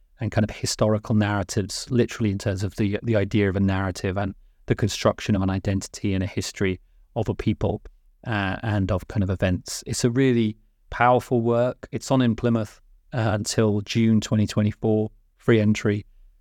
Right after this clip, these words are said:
and, uh, massively recommend if you're kind of on your travels in that part of the world, checking it out. It's a really,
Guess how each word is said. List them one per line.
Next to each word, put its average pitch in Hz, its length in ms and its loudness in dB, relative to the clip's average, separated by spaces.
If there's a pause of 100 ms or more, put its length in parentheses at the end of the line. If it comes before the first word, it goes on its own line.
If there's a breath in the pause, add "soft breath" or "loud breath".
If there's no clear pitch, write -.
(120)
and, 104 300 -2
uh, 98 180 0
massively 107 520 0
recommend 101 640 0
if - 220 -8
you're 95 200 0
kind 101 180 -4
of 101 100 -10 (440)
on 127 180 4
your 107 380 2 (800)
travels 131 420 4
in 117 80 2
that 117 160 0
part 117 200 0
of 117 60 -6
the 120 100 0
world, 107 400 2
checking 110 300 -2
it 98 120 -2
out. 101 180 -4
It's - 120 -8
a 113 40 -8
really, 107 500 2